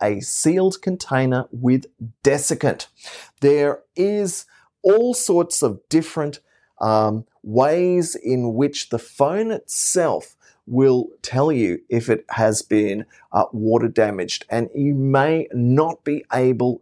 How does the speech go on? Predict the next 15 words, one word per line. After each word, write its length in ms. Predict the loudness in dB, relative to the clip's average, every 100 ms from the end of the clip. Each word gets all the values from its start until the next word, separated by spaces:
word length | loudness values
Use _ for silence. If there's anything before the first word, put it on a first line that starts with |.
| -8
to, 460 | 0 4 4 2 -2 -12 -6
uh, 160 | -4 -2 -2
get 260 | -2 -2 -2
the 60 |
water 400 | -2 2 2 0 -2
out 300 | -6 -6 -6
yourself. 520 | -4 -2 2 2 2
So 280 | -2 0 2
the 260 | 2 0 0 -8
desiccant 640 | 0 0 0 -4 -2 -4
crystals 600 | -4 -2 -2 0 0 0
is 180 | -4 -6
perhaps 640 | -4 -4 -2 -4 -2 -8 -8 -20 -20 _
the 200 | 0 0 0 0
best 300 | 0 0